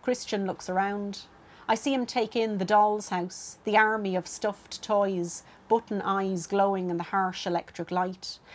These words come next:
and Emily's Hannah Montana posters pinned to the wall.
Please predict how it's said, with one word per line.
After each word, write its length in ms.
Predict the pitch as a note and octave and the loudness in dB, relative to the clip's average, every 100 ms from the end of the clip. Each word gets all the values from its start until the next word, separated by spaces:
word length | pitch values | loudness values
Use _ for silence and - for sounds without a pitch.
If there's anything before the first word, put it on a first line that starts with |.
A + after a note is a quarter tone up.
| - | -6
and 140 | G3 - | -4 0
Emily's 480 | G#3+ G#3+ F#3+ F3+ - | 0 0 -2 -4 -4
Hannah 280 | G3+ G3 | -4 -2
Montana 520 | F3+ F3+ - G3 G3 F3+ | -2 -4 -2 -2 -2 -2
posters 580 | F3+ F3 - F3 F3 | -4 -6 -6 -6 -6
pinned 300 | - F#3+ F#3+ E3+ | -6 -6 -6 -2
to 60 | |
the 80 | E3+ | 0
wall. 440 | F3+ F#3+ F#3 F3+ | 0 0 0 -4